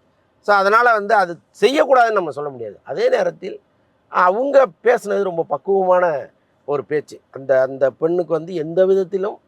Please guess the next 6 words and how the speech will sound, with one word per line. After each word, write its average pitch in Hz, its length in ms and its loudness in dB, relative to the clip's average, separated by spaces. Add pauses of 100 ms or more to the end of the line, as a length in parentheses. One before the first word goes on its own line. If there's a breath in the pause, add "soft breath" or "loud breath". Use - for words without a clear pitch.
(340)
ஒரு 165 160 -4
மனசோர்வு 175 680 0
வந்துடக்கூடாது 143 640 2
அப்படிங்கிறத 131 400 -10
அவங்க 147 280 -6
பேசியிருக்காங்க. 131 640 -6